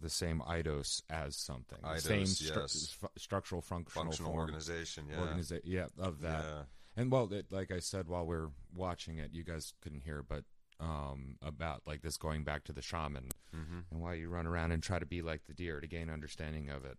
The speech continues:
Speaker 2: Yeah. Right?
Speaker 1: Um,
Speaker 2: Yeah, and you can see, like, how deeply those maps will be made in the brain, um,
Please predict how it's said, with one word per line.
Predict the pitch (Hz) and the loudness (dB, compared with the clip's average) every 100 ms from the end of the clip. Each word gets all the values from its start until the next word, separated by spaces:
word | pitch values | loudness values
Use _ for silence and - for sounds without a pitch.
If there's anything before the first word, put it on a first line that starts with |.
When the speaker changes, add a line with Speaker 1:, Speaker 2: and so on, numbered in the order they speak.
| - | -12
Speaker 2:
Yeah. | 98 110 131 113 78 - - - - | -6 -4 -2 -4 -4 -10 -18 -20 -14
Right? | - 95 120 | -4 0 2
Speaker 1:
Um, | 80 78 | 2 2
Speaker 2:
Yeah, | 123 113 | 2 0
and | 104 | -2
you | |
can | 104 104 | -4 0
see, | - 135 | 2 2
like, | 127 87 | 0 -2
how | 98 95 | 0 0
deeply | 80 101 101 95 | 0 -4 -2 0
those | 92 90 90 | 0 0 0
maps | 90 90 - | 2 2 0
will | |
be | 78 87 | -4 -4
made | 82 80 | -2 -2
in | 80 | -4
the | 78 | -6
brain, | 73 85 87 82 78 - - - - - - | -2 0 0 -2 -6 -12 -20 -18 -18 -18 -6
um, | - 78 71 71 | 0 0 0 -4